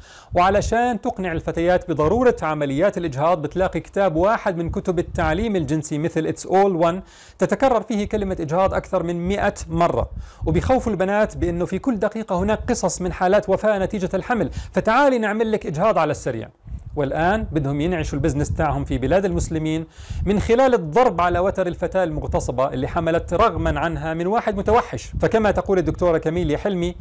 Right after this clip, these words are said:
إجهاض المغتصبة مدخل لإباحة الإجهاض في الدول الإسلامية. فإذا كسر حاجز الإجهاض، هذا الوأد الإجرامي،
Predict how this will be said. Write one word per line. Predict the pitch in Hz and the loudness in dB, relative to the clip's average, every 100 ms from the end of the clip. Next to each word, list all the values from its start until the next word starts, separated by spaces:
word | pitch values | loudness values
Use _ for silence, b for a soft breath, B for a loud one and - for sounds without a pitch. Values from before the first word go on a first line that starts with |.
| B B | B B
إجهاض | 170 131 196 254 | -2 2 4 4
المغتصبة | 214 165 - 180 160 131 147 - - | 2 -2 -2 -2 0 -2 -2 -4 -6
مدخل | 131 160 - 185 196 180 | -4 -4 -2 0 0 -2
لإباحة | 143 147 135 127 147 - 151 | -4 -2 0 0 0 0 -2
الإجهاض | 143 123 123 147 160 151 | -2 -2 2 2 2 -2
في | - | -8
الدول | 139 113 131 139 | -6 -2 0 -2
الإسلامية. | 127 123 123 110 110 - - - B B B B _ - | -4 -6 -4 -2 -4 -8 -10 -12 B B B B _ -6
فإذا | 139 120 131 | -2 2 0
كسر | 147 165 135 | 0 0 -2
حاجز | 110 139 139 127 117 | -2 0 0 0 -2
الإجهاض، | 131 113 139 196 - B B | -4 0 2 2 0 B B
هذا | 165 139 | 0 0
الوأد | 131 147 | 0 0
الإجرامي، | 123 139 113 165 180 202 | -2 -2 2 2 2 -2